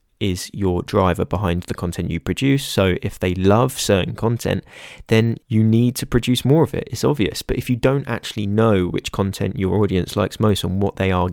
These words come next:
engaging with most, then you have got no real plan behind what you are producing. So it's a great, great way of keeping on top of your analytics and all of the content you're posting.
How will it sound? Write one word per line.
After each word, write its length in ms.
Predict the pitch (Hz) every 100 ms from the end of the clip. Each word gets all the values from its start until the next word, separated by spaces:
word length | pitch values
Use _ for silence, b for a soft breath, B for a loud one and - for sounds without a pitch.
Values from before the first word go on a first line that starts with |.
| -
engaging 460 | 101 90 101 127 87
with 140 | 85
most, 300 | 87 87 - B B B -
then 120 | 117
you 80 | 117
have 240 | 135 135
got 160 | 135 -
no 220 | 120 120
real 340 | 113 107 104
plan 460 | - - 104 98 92
behind 680 | 87 90 110 98 95 87 85
what 260 | 101 95
you 120 | 95 87
are 80 |
producing. 540 | 87 - 90 87 - -
So 120 | 98
it's 120 | - -
a 60 | 123
great, 560 | 117 110 110 113 110 -
great 300 | 104 101 95
way 200 | 90 90
of 60 |
keeping 280 | - 110 -
on 100 | 104
top 340 | - 95 -
of 160 | 107 98
your 160 | 90 -
analytics 760 | 117 123 92 - 95 98 - -
and 300 | 92 85 -
all 200 | 104 107
of 80 | -
the 80 |
content 340 | - 95 - -
you're 140 | 110
posting. 480 | - 135 156 - -